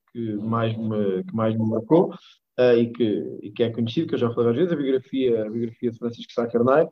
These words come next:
que até, hum, recentemente foi novamente, eh, editada, eh, e que me marcou bastante, porque havia aspectos que eu desconhecia da vida de Sá Carneiro, sobretudo das questões internas, eh, partidárias,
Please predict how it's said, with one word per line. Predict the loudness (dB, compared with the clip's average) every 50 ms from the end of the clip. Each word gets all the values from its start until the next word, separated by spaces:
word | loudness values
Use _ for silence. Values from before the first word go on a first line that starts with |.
| _ _ _ _ _ _ 2
que | 2
até, | 2 2 2 0 2 2 2 2 2 0 0 -2
hum, | -6 -8 -10 -12 -12 -12 -14 -14 -16 -18 -20 -20 -20
recentemente | -18 -8 -6 -6 -6 -4 -4 0 0 0 0 0 -4 -8 -10 -14 _
foi | 0 2 2 4 4 2
novamente, | 2 0 0 0 0 -2 -2 -2 -2 -2 -2 -4 -6 _ -10
eh, | -10 -8 -8 -10 -14 -14 -16 -16 -16 -16 -16 -18 -20 _ _ -18 -18
editada, | -14 -12 -12 -6 -2 -2 -2 -2 -4 -6 -12 -14 _ _ _ _ _ _ _ _ -14
eh, | -12 -4
e | -2 -2 -2
que | -2 -2
me | 0 0 0
marcou | 0 -4 -4 -6 -6
bastante, | -6 -6 -10 -12 -12 -14 -14 -14
porque | -16 -14 _ 0 2 2
havia | 2 2 0 2 4 4 4
aspectos | 4 0 -6 0 4 4 4 4 2 -10 -20 _ _ _
que | -10 -8 -8 -8 -8 -12 -6 -6
eu | -6 -4 -4 -6 -8 -8 -12 -20
desconhecia | _ -16 -2 0 0 0 0 -2 0 2 2 2 2 -2 _ _ _ _ _ _ _ _ -2
da | -2
vida | 2 4 4 4 4
de | 2
Sá | 0 0
Carneiro, | 0 2 2 2 2 2 0
sobretudo | 0 -2 -2 -2 0 0 -2 -2 0
das | -2 -4
questões | -4 -8 -4 -2 -2 0 0 -2 -4 -4 _ _ _ -10
internas, | -10 -8 -6 -2 -2 0 0 -2 -4 -8 -10 -14 -18 _ _ _ -10
eh, | -6 -6 -6 -4 -4 -4 -4 -4
partidárias, | -4 -6 -6 -4 -2 -2 0 2 2 4 2 2 0 -2 -4 -6 -8 -14 _